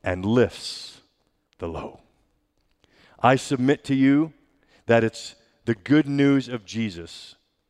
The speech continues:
the gospel, which goes like this. God made the world and everything in it. We broke the world and everything in it. And the Bible calls us sinners. Us.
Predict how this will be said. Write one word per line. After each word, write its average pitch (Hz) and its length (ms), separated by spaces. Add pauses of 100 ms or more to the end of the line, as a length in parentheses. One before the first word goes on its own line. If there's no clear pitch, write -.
(100)
the 101 120
gospel, 110 500
which 98 180
goes 101 260
like 98 260
this. - 500 (500)
God 147 260
made 180 200
the 175 100
world 165 300
and 151 100
everything 151 420
in 92 140
it. - 140 (680)
We 139 220
broke 127 400
the 107 80
world 90 380
and 95 140
everything 95 440
in 78 100
it. 82 120 (540)
And 117 160
the 113 60
Bible 143 460
calls 113 560
us 98 340
sinners. - 800 (340)
Us. - 580